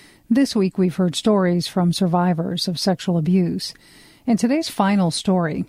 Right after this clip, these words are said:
W B E Z's Esther Yoon-ji Kang and Susie An report on why one church's story of covering up abuse is emblematic of a larger system that deserves to be scrutinized.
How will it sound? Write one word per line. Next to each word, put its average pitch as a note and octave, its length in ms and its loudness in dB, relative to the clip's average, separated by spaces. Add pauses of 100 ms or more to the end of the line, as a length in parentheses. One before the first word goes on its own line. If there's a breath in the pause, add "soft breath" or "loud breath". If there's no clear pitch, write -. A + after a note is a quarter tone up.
W G#3 260 0
B A3 120 2
E G#3 160 2
Z's G3 200 2
Esther A3 320 -2
Yoon-ji G3 440 2
Kang E3 440 -2
and A3 260 2
Susie G3 360 0
An E3 320 0
report G3 440 0
on F#3+ 220 2
why F#3 240 2
one A#3 400 2
church's A#3+ 460 -2
story F3 480 2
of D#3+ 140 -2
covering G3 360 2
up F#3 140 0
abuse F3 500 2 (400 loud breath)
is G3+ 160 2
emblematic A3+ 640 4
of F3+ 200 0
a F#3+ 60 4
larger F#3 560 2
system D#3+ 560 0
that F3 200 0
deserves F3+ 600 2
to F#3 120 -2
be F#3+ 140 2
scrutinized. F3+ 800 0